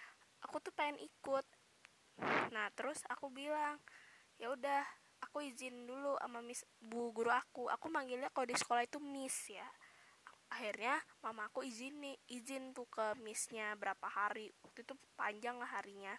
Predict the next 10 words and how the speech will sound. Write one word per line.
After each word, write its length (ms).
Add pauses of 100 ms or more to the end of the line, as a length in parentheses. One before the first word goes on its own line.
(600)
Akhirnya 920
aku 280
ke 160
Turki 480
deh 240
abis 280
itu. 220 (680)
Langsung 400
ke 80
Turki. 480